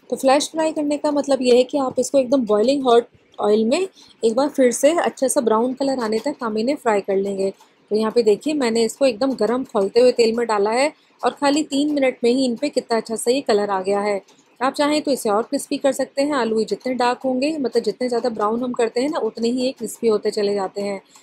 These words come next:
तो यहाँ पे देखिए मैंने आपको दो तीन तरीके बता दिए हैं कि आप इसको किस तरह से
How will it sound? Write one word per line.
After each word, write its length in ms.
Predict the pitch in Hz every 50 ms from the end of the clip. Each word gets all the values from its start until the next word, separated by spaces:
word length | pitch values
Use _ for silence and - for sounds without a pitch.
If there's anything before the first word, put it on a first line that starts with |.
| _ _ _ _ -
तो 60 | 196
यहाँ 180 | 208 214 208
पे 120 | 202 226 233
देखिए 320 | 226 214 202 - - 294 320
मैंने 220 | 302 247 226 226
आपको 260 | 220 208 - - 247
दो 140 | 220 220 208
तीन 180 | 202 240 247 247
तरीके 340 | - 262 254 254 - - 269
बता 260 | 240 233 - 233 233
दिए 180 | 226 254 247 247
हैं 140 | 262 277 277
कि 120 | 277 285 254
आप 160 | 214 196 196 -
इसको 240 | 208 - - - 269
किस 220 | - - 240 - -
तरह 220 | 240 226 233 226
से 280 | 220 - 254 302 359